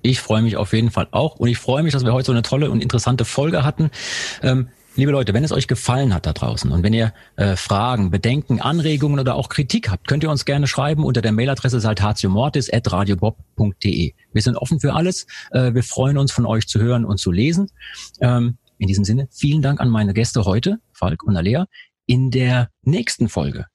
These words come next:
habe ich zwei weitere Gäste. Ich verrate noch nicht, wer die sind, aber, ähm, es geht in die Untiefen des Mittelalter-Rock. Und, äh, ich kann euch jetzt schon sagen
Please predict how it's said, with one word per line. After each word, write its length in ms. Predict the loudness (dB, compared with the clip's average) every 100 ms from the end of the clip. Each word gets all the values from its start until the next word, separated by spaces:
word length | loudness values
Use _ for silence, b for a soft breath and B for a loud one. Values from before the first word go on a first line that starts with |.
| _
habe 260 | -2 0 0
ich 220 | -4 -10 _ _
zwei 400 | -8 -2 0 2
weitere 340 | 0 0 0 0
Gäste. 360 | -2 -6 -6
Ich 140 | -6 -2
verrate 340 | -2 0 0
noch 60 | 0
nicht, 180 | 0 0
wer 100 | 0
die 100 | 2
sind, 280 | 2 0 -2 B B -4
aber, 460 | 0 2 2 0 B B B
ähm, 340 | 0 2 0 -4 _
es 180 | -4 -2
geht 220 | -2 0
in 120 | 0
die 160 | 0 0 0
Untiefen 720 | 0 0 -2 -2 0 -2 -4 _ _
des 140 | -2 0
Mittelalter-Rock. 720 | 0 -2 -2 0 0 -2 B B B -2
Und, 300 | 0 0 0
äh, 200 | 0 0
ich 100 | 0
kann 160 | 0
euch 80 | 2
jetzt 160 | 0 0
schon 140 | 0
sagen 320 | 0 0 -2